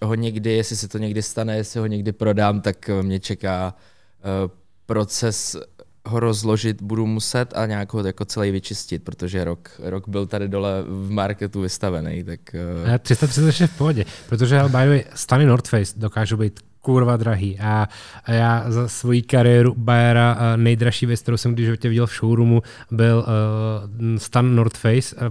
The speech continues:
Speaker 2: určený na himalajský expedice, který byl vystavený v tom showroomu.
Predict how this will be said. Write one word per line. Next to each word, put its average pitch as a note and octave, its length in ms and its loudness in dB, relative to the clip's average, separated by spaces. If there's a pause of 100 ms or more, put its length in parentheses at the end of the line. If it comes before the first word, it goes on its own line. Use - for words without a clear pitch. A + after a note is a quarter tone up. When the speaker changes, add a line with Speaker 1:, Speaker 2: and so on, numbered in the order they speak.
Speaker 2:
určený A#2+ 360 0
na A2+ 340 2
himalajský A2+ 600 0
expedice, A2 600 -2 (300)
který A2+ 180 0
byl A#2 200 0
vystavený A#2+ 540 4
v - 60 -4
tom A#2 140 2
showroomu. A2+ 520 4